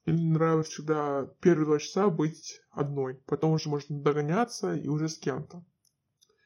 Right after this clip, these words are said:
И вот тогда я ходила на лекции и нюхала.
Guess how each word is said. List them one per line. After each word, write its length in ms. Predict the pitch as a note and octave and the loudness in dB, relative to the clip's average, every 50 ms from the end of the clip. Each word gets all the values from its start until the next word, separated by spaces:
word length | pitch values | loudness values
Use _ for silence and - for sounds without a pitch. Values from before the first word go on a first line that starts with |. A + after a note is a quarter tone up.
| _ _ _ _ _ - | _ _ _ _ _ -2
И 40 | D#3+ | 2
вот 180 | F3 F3+ F3 F3+ | 4 4 6 6
тогда 360 | G3 F3+ F#3 G#3+ A#3+ C4+ C4+ | 4 4 6 6 6 6 4
я 240 | A#3 G#3 G#3 G#3+ G#3 | 4 4 2 2 0
ходила 500 | - - - - F#3+ E3+ E3+ G3+ A3 A3+ | -6 -10 -6 -6 -6 0 2 2 2 2
на 80 | A#3 A3 | 0 0
лекции 760 | G3 G#3 G#3+ A3+ A3+ - - - - F#3 F3 F3 F#3 F#3+ G3 _ _ _ _ _ _ _ _ _ _ _ _ _ _ _ _ _ _ _ _ _ _ | 4 4 4 4 2 -4 -14 -8 -6 -6 -6 -6 -8 -12 -14 _ _ _ _ _ _ _ _ _ _ _ _ _ _ _ _ _ _ _ _ _ _
и 120 | - F3+ F3+ | 2 2 4
нюхала. 640 | E3+ F3 F#3 G3 G3 - D#3 D3 D#3+ D#3+ - - | 6 6 6 4 4 2 2 2 2 0 -6 -10